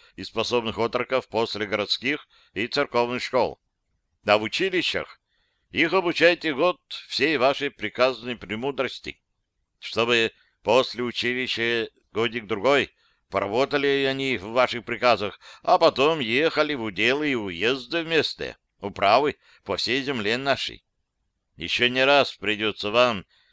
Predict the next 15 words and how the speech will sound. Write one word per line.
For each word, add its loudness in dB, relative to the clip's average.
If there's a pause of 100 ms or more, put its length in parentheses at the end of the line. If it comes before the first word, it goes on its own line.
(160)
своих -4
людей 2
в -2
уделы 0
направлять. -6 (600)
Для 0
начала 4
наберите 0
по 2
две 0
сотни -2
отроков 0 (380)
в -20
каждый 2
приказ. 0